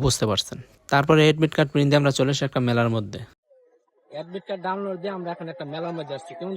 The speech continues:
Speaker 2: পরীক্ষা দিতে আসছি দেখেন, অ্যাডমিট কার্ড ডাউনলোড করতে পারে একটা মেলাতে আসছে, এখানে একটা নারুদ দত্ত মেলা বসে।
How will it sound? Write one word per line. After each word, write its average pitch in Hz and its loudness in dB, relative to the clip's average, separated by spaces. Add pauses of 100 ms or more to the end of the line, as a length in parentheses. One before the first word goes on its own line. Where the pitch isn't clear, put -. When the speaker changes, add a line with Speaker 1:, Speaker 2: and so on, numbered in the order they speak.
Speaker 2:
পরীক্ষা 190 -6
দিতে 190 -6
আসছি 185 -10 (100)
দেখেন, 135 -10 (100)
অ্যাডমিট 170 -10
কার্ড 175 -10
ডাউনলোড 175 -4
করতে 180 -8
পারে 180 -6
একটা 165 -10
মেলাতে 170 -6
আসছে, 175 -10
এখানে 175 -8
একটা 160 -12
নারুদ 165 -2
দত্ত 156 -8 (100)
মেলা 135 -8
বসে। - -16